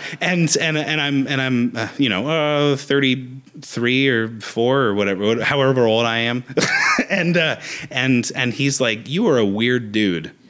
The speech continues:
to have, to have a favorite broom in your early thirties." And I'm like, "Man, you just don't even know.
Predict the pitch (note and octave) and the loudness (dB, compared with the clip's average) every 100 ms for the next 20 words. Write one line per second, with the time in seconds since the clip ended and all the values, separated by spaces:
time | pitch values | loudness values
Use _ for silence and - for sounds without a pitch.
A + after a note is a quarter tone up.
0 | - A2 - C3 A2 - - - - - | -6 -4 -2 -4 -6 -12 -14 -14 -4 -2
1 | C#3+ E3 C#3+ - - D#3+ F#3 E3+ B2+ A#2 | -2 -2 -2 -2 -2 0 2 2 2 0
2 | B2 B2 F#2 E2 E2+ - _ - - - | 2 2 0 -2 -8 -20 _ -20 -20 -20
3 | - - - A2+ A#2 A#2 A#2+ A2+ G#2 - | -20 -10 -2 0 2 2 0 0 -2 -2
4 | G#2 F2+ E2 E2 - G#2+ G#2+ F#2 G2 F#2 | 0 0 -4 -6 -8 -8 -6 -2 -2 -2
5 | F2+ G#2+ G#2 - F#2+ F#2+ G2 F#2+ G2 F#2+ | -2 -4 -4 -6 -4 -2 -2 -4 -6 -8